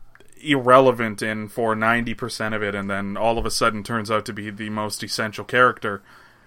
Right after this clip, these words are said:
uh, is pretty cool. But she adds to the comedic genius of the movie. The movie does not work without her at all.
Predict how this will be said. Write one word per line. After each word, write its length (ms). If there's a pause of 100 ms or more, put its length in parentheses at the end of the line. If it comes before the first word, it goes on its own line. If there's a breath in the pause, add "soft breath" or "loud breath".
(160 soft breath)
uh, 500
is 160
pretty 260
cool. 420 (340 soft breath)
But 120
she 220
adds 320
to 100
the 100
comedic 380
genius 420
of 140
the 60
movie. 320
The 80
movie 260
does 160
not 240
work 240
without 300
her 200
at 240
all. 280